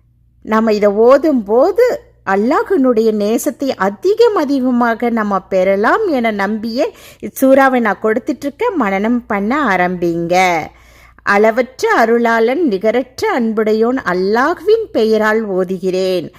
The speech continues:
நபியே, நீர் கூறுவீராக, அவன் அல்லாஹ் ஒருவனே.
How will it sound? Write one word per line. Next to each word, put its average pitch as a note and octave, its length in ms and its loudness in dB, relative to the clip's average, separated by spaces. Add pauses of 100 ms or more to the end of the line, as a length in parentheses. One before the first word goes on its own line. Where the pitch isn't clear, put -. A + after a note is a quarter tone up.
(260)
நபியே, G#3+ 640 2 (280)
நீர் C4+ 320 2
கூறுவீராக, G#3+ 1000 0
அவன் A3+ 380 0 (200)
அல்லாஹ் G#3 840 0
ஒருவனே. F#3 880 -2